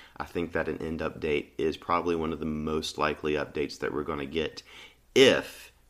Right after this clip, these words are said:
the developers feel like they're ready to tackle something that big. If not, I think a smaller update is probably,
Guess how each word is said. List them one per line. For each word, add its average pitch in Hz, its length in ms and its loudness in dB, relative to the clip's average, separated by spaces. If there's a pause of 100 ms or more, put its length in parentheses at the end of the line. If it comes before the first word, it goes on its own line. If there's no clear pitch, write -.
the 82 300 -2
developers 85 720 -2
feel 90 320 0
like 80 260 -2
they're 80 220 2
ready 76 300 -2
to 73 80 -10
tackle 73 360 -4
something 69 440 -6
that - 280 -6
big. 73 300 2
If - 180 -2
not, 107 380 2
I 98 80 -2
think 85 240 -4
a 80 40 -4
smaller 85 380 0
update 76 380 0
is - 60 -14
probably, 78 540 -2